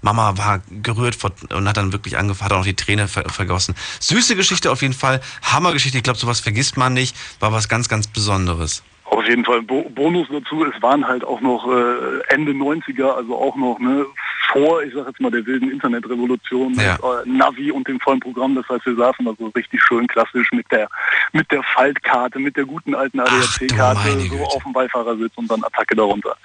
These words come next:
Speaker 1: Ich muss ganz ehrlich sagen, ich bin, in der Hinsicht bin ich wirklich froh, in dieser Generation groß geworden zu sein. Denn
Speaker 2: Ich auch,
Speaker 1: ich hätte
Speaker 2: total.
Speaker 1: mein, ich hätte, ich, ganz im Ernst, ich hätte meinen Führerschein ohne Smartphone nicht geschafft, glaube ich, oder es hätte viel länger gedauert,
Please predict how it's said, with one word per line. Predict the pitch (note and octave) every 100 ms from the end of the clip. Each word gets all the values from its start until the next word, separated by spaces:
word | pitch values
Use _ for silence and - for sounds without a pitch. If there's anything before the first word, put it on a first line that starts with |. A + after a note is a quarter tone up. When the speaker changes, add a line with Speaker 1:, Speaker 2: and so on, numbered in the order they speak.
| - -
Speaker 1:
Ich | D3
muss | E3 F#3+
ganz | E3 D3+
ehrlich | D3 -
sagen, | B2+ A#2
ich | G#2 -
bin, | C3+ F3 -
in | A#2 A2
der | D#3+
Hinsicht | F3 D#3+ F#2 -
bin | G#2+
ich | G#2 - G#2+
wirklich | D#3 G#2 F#2
froh, | -
in | G2+
dieser | A2 F#2+
Generation | F2 E2+ D#2 - E2+ E2
groß | - F2
geworden | - C#2+ D2 D2
zu | D2+
sein. | D#2 D2 A2 - - - -
Denn | A#2+
Speaker 2:
Ich | C#3
auch, | B2+
Speaker 1:
ich | C#3+ D3+
hätte | F3 D#3+
Speaker 2:
total. | D3 C3
Speaker 1:
mein, | -
ich | C#3+
hätte, | E3+ -
ich, | - -
ganz | F#3+
im | F#3+
Ernst, | G#2 -
ich |
hätte | D3+ D3
meinen | A#2
Führerschein | - - G3+ - - F3+ G#3 A#3 _ _
ohne | D3 E3+ F3+
Smartphone | E3 - A#2+ C#3+ - B2
nicht | C#3 -
geschafft, | - - - - - - - -
glaube | A#2+ A2+ B2
ich, | D2+ C3 -
oder | B2
es | A#2+
hätte | C#3
viel | B2+ E3
länger | D3 C#3+
gedauert, | B2+ C3 G#2